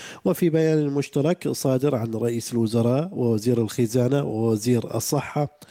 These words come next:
قالت الحكومة أنها تتفهم خيبة أمل أصحاب المصالح الذين يعانون من ثقل التكاليف المستمرة خلال الموجة الثانية من الإصابات. ويقدر الكومنولث أنه أثناء الإغلاق فقدت فيكتوريا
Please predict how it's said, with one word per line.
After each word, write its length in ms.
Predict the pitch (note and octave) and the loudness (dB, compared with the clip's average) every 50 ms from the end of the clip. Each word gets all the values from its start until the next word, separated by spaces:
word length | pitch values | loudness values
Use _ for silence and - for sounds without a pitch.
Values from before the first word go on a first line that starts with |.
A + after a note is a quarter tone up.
| - - - - - - - | -20 -20 -20 -20 -20 -8 -2
قالت 260 | - A3 A3 G#3 - | 0 2 2 2 0
الحكومة 640 | F#3 D#3+ - D3 - - D#3 D3 D3 C#3+ C#3 C#3 - - - | -2 -4 -4 -8 -2 0 0 0 2 2 0 0 0 -2 -4
أنها 420 | C#3+ C3+ C3 B2 A#2 G2+ B2 A2+ A2 | -4 -2 0 -2 0 0 0 -2 -2
تتفهم 760 | - - C3+ - C3+ C3 - D#3+ C#3 - G2 A2+ G#2 G2+ - | -2 -2 -2 0 -2 -2 0 0 -2 -2 -2 -6 -8 -8 -12
خيبة 400 | - - B2+ B2 A#2+ A#2+ B2 - - - | -4 0 0 2 2 2 0 0 0 -2
أمل 200 | C#3 B2+ B2+ B2+ | -2 0 2 0
أصحاب 460 | C3 - A#2 B2 - - - C3+ B2+ B2 | 0 0 0 -6 -6 -4 -2 -2 0 0
المصالح 600 | A#2+ A#2+ B2 A#2 - D#3 D3+ D3+ D3+ - - _ - - - - - - - F#3+ | 0 0 -2 0 0 2 2 2 2 0 -4 _ -20 -20 -20 -20 -20 -8 -2 2
الذين 360 | G3 F#3+ F#3 F3 G3+ G3+ F3+ | 2 2 2 2 0 2 2
يعانون 920 | F3 E3 D#3+ C#3+ B2+ A#2+ A2+ B2+ C3+ C3+ C#3 D3+ D3+ D3 D3 C#3+ C#3 D3 | 2 2 4 2 2 0 0 0 0 2 2 2 2 2 2 2 2 2
من 180 | D3 C#3+ D#3 D3 | 0 0 -2 -2
ثقل 380 | - - B3 C4 - - B2+ | -2 -2 -4 -4 0 2 0
التكاليف 680 | A2+ - - - A#2+ - - C3+ B2 A#2+ C3+ C3+ - - | 0 0 0 -2 -2 0 0 0 0 2 0 0 -2 -2
المستمرة 760 | C3 A#2+ A#2+ B2+ - - - C#3 C3+ C#3+ C3+ C3+ C#3 C#3 C3+ - - - - _ _ - | -4 -2 -2 -4 -4 -2 -2 -2 0 0 0 2 0 0 0 -4 -10 -20 -20 _ _ -2
خلال 300 | D3 C#3 C3 C3 B2 B2 | -2 0 2 2 2 2
الموجة 380 | B2 A#2 A#2 B2 B2 A#2 B2+ A#2 | 0 0 0 -2 -2 0 0 -2
الثانية 440 | - - C3 B2 A#2+ A#2+ A#2+ A#2 | -2 0 0 0 2 2 0 0
من 120 | A2 A#2 A#2 | 0 0 -2
الإصابات. 640 | A2+ - - - - C3 A#2+ A2 - F2 E2+ - - _ _ _ _ - _ - - - - - - - | -2 -2 -2 -4 -2 -2 -2 -2 -2 -6 -8 -10 -18 _ _ _ _ -20 _ -20 -20 -20 -20 -20 -4 -2
ويقدر 600 | D3+ B2 A#2 - - C3 B2 - B2+ A#2+ B2 - | 0 0 0 0 -2 -4 -2 0 0 0 0 0
الكومنولث 720 | A#2 - - C#3 C3 C3 B2+ B2+ B2+ C#3+ E3 F3 - - - _ - - - - - | -4 -4 -2 0 0 2 2 2 2 2 2 0 -2 -4 -14 _ -20 -20 -20 -8 -4
أنه 340 | G3+ G3 F#3 E3+ D3+ D#3 E3 | -2 0 2 2 2 2 0
أثناء 240 | D#3+ - - D#3 C#3+ | 0 -2 -2 0 0
الإغلاق 580 | C3 B2+ B2+ A#2 B2+ B2+ C#3 C#3+ - - - - | 2 0 2 4 4 4 4 2 0 -4 -10 -18
فقدت 520 | - - E3 C#3 - C#3 A#2+ - A#2 - | -4 -4 -4 -4 -2 -4 -2 -2 -4 -6
فيكتوريا 680 | - B2 A#2+ - - - D3+ C#3+ C#3 C#3 C#3+ C#3 C#3 C#3 | -4 -6 -6 -6 -2 0 2 2 4 4 4 2 2 0